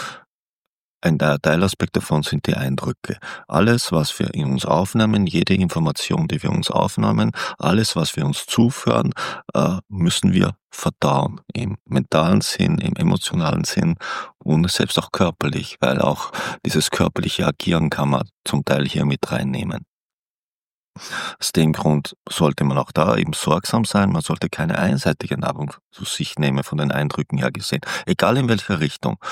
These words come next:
Ob man jetzt nur Negativität in sich reinschaufelt oder ob man im Gegenteil das Gegenteil nur in sich reinschaufelt. Beides ist nicht gut. Es ist eine Mangelernährung. Und alles, was wir aufdrückt, aufnehmen, eindrucksmäßig,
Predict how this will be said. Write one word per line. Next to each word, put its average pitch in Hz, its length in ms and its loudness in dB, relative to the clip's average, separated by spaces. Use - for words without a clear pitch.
Ob - 180 0
man 87 80 4
jetzt - 200 -2
nur 98 160 6
Negativität 90 720 2
in 120 60 0
sich - 280 -6
reinschaufelt - 640 -2
oder 92 260 4
ob 82 100 0
man 82 120 6
im 80 80 4
Gegenteil 98 600 4
das - 240 -2
Gegenteil 113 400 4
nur 71 120 2
in 65 60 -2
sich - 260 -8
reinschaufelt. 65 520 -4
Beides 80 400 2
ist - 180 -4
nicht 101 180 -2
gut. 127 260 2
Es - 180 -2
ist - 320 -4
eine 87 260 0
Mangelernährung. 85 1080 2
Und - 140 0
alles, 123 300 4
was 123 200 2
wir - 140 4
aufdrückt, - 640 0
aufnehmen, 85 500 2
eindrucksmäßig, 85 880 0